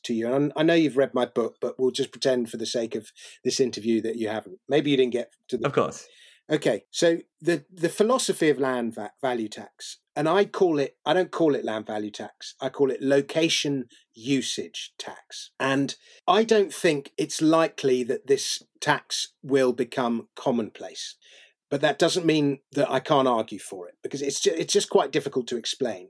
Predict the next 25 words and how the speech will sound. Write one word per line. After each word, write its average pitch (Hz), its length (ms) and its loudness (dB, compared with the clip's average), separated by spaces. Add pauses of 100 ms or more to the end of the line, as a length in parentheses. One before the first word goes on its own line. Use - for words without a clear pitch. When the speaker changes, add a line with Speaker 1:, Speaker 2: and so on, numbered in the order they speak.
(140)
Speaker 1:
Um, 131 220 0
short 196 420 4
of, 165 240 0
it, 180 200 0
it 185 100 4
might 214 220 4
be 202 80 8
able 170 120 2
to 170 120 0
exist 151 500 2
if - 320 -4 (140)
a 151 80 2
new 156 200 4
civilization 131 840 2
is 104 100 -6
founded 120 480 -2
somewhere, 92 440 -12 (440)
but 131 120 0
I 123 80 2
don't 156 240 2
believe, 139 560 2
you 139 100 0
know, 110 320 -2
it'll 127 180 -2
get - 300 -2